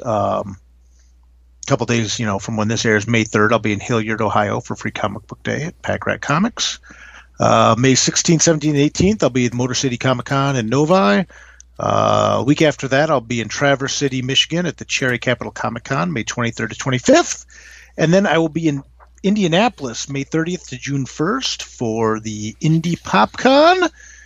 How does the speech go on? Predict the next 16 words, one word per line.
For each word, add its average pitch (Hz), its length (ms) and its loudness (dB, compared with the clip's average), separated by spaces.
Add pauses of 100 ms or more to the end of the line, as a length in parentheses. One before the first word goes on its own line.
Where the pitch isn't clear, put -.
(560)
And 127 160 2
then 175 260 6
after 170 260 2
that 160 180 4
in 139 100 -6
June, 170 360 2
if 160 120 -2
you're 127 80 -4
going 135 240 2
down 147 240 4
to 127 80 0
Louisville, 151 520 4
Kentucky, 214 680 -2
our 104 300 -4
friends, 131 680 -2
uh, 117 280 -2